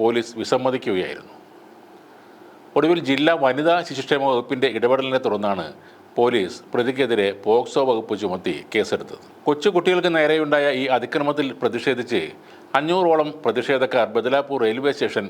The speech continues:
ഉപരോധിക്കുകയും ചെയ്തു. ആ പ്രതിഷേധത്തിൽ ട്രെയിൻ സർവീസുകൾ തടസ്സപ്പെടുകയും സ്റ്റേഷന് നേരെ കല്ലേറുണ്ടാവുകയും ചെയ്തു. ഈ റെയിൽവേ സ്റ്റേഷൻ ഉപരോധിച്ച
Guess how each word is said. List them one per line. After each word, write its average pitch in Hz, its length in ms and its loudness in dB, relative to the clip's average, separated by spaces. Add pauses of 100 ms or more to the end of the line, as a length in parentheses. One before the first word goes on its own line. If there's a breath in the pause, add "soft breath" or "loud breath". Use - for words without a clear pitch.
(100)
ഉപരോധിക്കുകയും 113 680 0
ചെയ്തു. - 180 -12 (1000 loud breath)
ആ - 20 6 (120)
പ്രതിഷേധത്തിൽ 147 580 4 (180)
ട്രെയിൻ 135 300 2
സർവീസുകൾ 143 500 0
തടസ്സപ്പെടുകയും 117 680 0 (240)
സ്റ്റേഷന് 135 440 0
നേരെ 110 180 2 (140)
കല്ലേറുണ്ടാവുകയും 113 840 0
ചെയ്തു. - 200 -18 (560)
ഈ - 20 2 (120)
റെയിൽവേ 170 360 4
സ്റ്റേഷൻ 196 300 0 (100)
ഉപരോധിച്ച 156 420 2